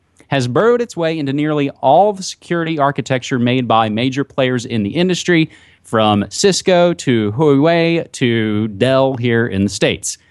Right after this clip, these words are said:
The list reads like, as it said, a mail order catalog, one from which other N S A employees can order technologies from the ant division for tapping their targets' data. The catalog even lists the prices for these electronic break-in tools, which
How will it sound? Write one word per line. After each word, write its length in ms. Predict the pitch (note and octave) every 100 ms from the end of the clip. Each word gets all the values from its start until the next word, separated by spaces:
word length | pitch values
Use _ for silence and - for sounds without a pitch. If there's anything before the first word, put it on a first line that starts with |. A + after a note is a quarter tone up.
| _ _ _ _
The 120 | C3+
list 380 | E3 G#3 C3 - -
reads 400 | B2+ E3+ D#3+ D#3+
like, 240 | C#3+ B2+
as 120 | G#2+
it 140 | A2 -
said, 220 | D3+ A2+
a 20 |
mail 320 | A2 A#2 C3+
order 260 | C3+ C3 C3+
catalog, 560 | - D#3 B2 F2 E2
one 200 | G2 A#2
from 180 | B2 C3+
which 240 | C3 C3+ -
other 260 | A#2+ D#3 D#3
N 160 | C3
S 160 | F3+ -
A 140 | G3
employees 480 | G#3 F#3+ G3+ G3 F#3+ - _ -
can 160 | D3+
order 260 | D3 G#3 G#3
technologies 840 | - A3 F#3 F3+ G#3+ G3+ F#3+ F#3
from 300 | - D3 D#3+
the 140 | E3 D3+
ant 200 | C#3+ D3+
division 460 | C3+ B2 A#2+ C#3 C3
for 160 | B2+
tapping 460 | - C3 B2 C#3 C3
their 120 | C3
targets' 460 | - A2 G#2 A2 -
data. 440 | G2 G2+ F2 D2+ _ _ _ _
The 100 | -
catalog 440 | - D3 D3+ D#3 D3
even 260 | B2+ G#2+
lists 180 | A2 G#2+
the 80 | -
prices 480 | - C#3+ D#3+ F3 -
for 240 | - F#3
these 220 | F#3+ F3+
electronic 640 | D#3+ C3+ C3+ - C3+ C3 A#2
break-in 360 | B2+ B2+ C3
tools, 360 | C3 D3+ F3+ F3
which 320 | D#3 D3+ -